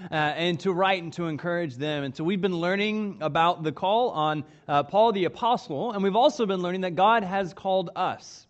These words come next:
God has called us and continues to call us throughout our entire lives and even those who go on after us, that God is still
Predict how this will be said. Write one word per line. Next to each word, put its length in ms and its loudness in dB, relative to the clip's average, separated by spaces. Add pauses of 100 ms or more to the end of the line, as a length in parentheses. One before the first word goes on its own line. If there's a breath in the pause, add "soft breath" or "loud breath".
(500 soft breath)
God 300 6
has 180 2
called 260 0
us 200 4
and 120 -2
continues 560 -2
to 80 -6
call 320 0
us 280 0
throughout 260 0
our 140 0
entire 440 -2
lives 380 2
and 100 -6
even 200 -4
those 280 0
who 120 -8
go 100 -4
on 160 -2
after 380 -6
us, 160 -12
that 120 -4
God 300 2
is 140 -2
still 540 -2